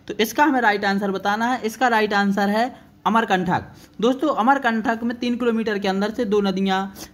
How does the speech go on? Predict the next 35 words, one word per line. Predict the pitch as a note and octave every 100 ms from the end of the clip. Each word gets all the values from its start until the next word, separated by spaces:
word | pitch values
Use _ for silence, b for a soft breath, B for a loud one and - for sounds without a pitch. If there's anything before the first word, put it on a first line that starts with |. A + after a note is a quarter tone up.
| F3
निकलती | F#3+ A3 A3 B3+
हैं। | C4+
जो | B3+
पहली | G#3+ G#3+ A#3
नदी | A3+ A#3+
है | B3+
वो | C4
अनूपपुर | G3+ A3+ C4 B3
जिले | A3+ A3
की | A3
पुष्पराजगढ़ | A3+ A#3+ A#3+ A3 G#3+ G#3+
तहसील | G#3 G3+ G3+ A#3
से | A#3+ C4 B B B E3
दक्षिणी | G3 - C#4
भाग | B3+ A3+ A#3
से | A#3+
मैकलसुता | A3 A3 B3 A#3 A3
पर्वत | G#3+ G#3+ G3+
से | - G#3+ G#3 G3+ - - - _ -
निकलती | D#3 G3 G#3+ G#3+ A#3+
हैं | B3+ C#4 B B -
और | F#3+ B3+ D4+ - - - - _ _ - _ _ - -
ये | - B3+
नदी | C4+ B3
है | B3+
नर्मदा | A#3 G3+ G#3+
नदी | A3+ A3+ C4 D4+ - -
और | A#3
सोन | C4 - B3+ A3
नदी, | F3 C#3+
दोनों | C#3+ A#3 C4+
के | C4+ B3
उद्गम | A3 A3 A3
स्थल | G#3+ A3+
में | A3